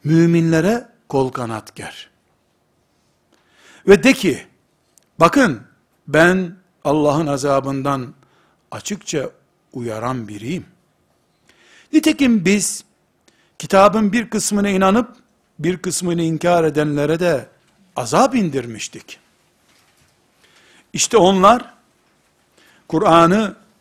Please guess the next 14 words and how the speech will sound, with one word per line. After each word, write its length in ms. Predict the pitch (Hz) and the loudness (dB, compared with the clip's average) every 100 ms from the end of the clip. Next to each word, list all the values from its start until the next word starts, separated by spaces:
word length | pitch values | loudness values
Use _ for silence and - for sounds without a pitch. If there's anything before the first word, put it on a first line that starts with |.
| - _ - | -20 _ -8
parça 380 | 135 135 - 208 | -6 -6 -4 -4
parça 380 | 147 127 - | -2 -6 -6
ettiler 720 | 127 107 - 120 92 - - - _ _ _ _ - | -12 -12 -16 -16 -14 -16 -18 -20 _ _ _ _ -6
de 300 | 139 208 - _ _ _ _ _ _ - | 0 0 -2 _ _ _ _ _ _ -4
bir 180 | 156 156 | -4 -4
kısmına 500 | - 143 - 143 139 | -8 -8 -6 -4 -4
inanıp 420 | 131 123 143 165 _ _ _ _ - | -6 -4 -6 -8 _ _ _ _ -6
bir 120 | 160 | -6
kısmına 680 | - 139 - 139 120 135 135 _ _ - | -6 -12 -10 -10 -8 -10 -12 _ _ -14
inanmadılar. 920 | 113 147 185 90 - - - - - _ _ _ _ _ _ _ _ - _ _ | -10 -8 -8 -12 -20 -20 -20 -20 -20 _ _ _ _ _ _ _ _ -20 _ _
Rabbine 680 | 135 175 196 - 208 226 247 | 6 6 6 2 2 4 6
yemin 500 | 240 240 262 277 269 | 6 6 6 6 6
olsun 500 | 233 190 - 180 147 | 6 4 2 -2 -2
ki 480 | 123 131 107 82 | -4 -8 -10 -12